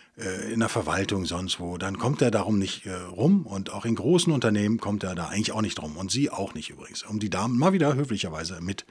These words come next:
zu erwähnen. Das stört viele vielleicht nicht. Meiner, meiner Einschätzung nach, aber das ist total subjektiv, mindestens aber die Hälfte der Menschen, die mir so begegnen, stört das extrem. Es könnte auch echt sein, dass es neunzig Prozent der Leute extrem stört.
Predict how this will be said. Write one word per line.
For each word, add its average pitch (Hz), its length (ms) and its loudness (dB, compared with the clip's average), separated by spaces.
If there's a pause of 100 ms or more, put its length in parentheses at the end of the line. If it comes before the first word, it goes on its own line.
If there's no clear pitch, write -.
(160)
zu - 140 0
erwähnen. 123 340 2 (1160)
Das 127 380 2
stört 175 320 4
viele 151 220 6
vielleicht 107 320 0
nicht. 180 360 2 (380)
Meiner, 131 400 4
meiner 123 460 0
Einschätzung 127 460 0
nach, 107 140 2
aber 101 120 -2
das 95 140 -2
ist 107 120 -6
total 104 260 -2
subjektiv, 98 460 -4
mindestens 127 580 4
aber 107 400 0
die 98 140 2
Hälfte 90 520 0 (880)
der 92 100 -2
Menschen, 92 400 2
die 85 140 -4
mir 95 180 0
so 85 120 -4
begegnen, 85 360 -4
stört 92 300 0
das 90 160 2
extrem. 95 580 2
Es - 140 2
könnte 120 240 4
auch - 120 -4
echt 98 200 -4
sein, 80 160 0
dass 82 160 -2
es - 100 -4
neunzig 101 480 0
Prozent 82 360 -6
der - 60 -10
Leute - 280 -10
extrem 101 480 0
stört. - 360 -2